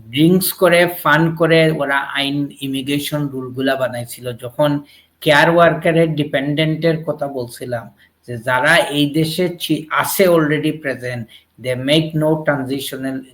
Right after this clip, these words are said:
rules। তো এইটার ক্ষেত্রে this is an example।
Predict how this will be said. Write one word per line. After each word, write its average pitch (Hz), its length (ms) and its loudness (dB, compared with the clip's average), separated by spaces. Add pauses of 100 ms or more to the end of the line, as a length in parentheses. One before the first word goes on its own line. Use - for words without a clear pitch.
(140)
rules। - 340 -14 (340)
তো 120 80 -8
এইটার 151 460 2
ক্ষেত্রে 180 500 2
this 147 380 -4
is 170 140 2
an 160 200 2
example। 143 680 0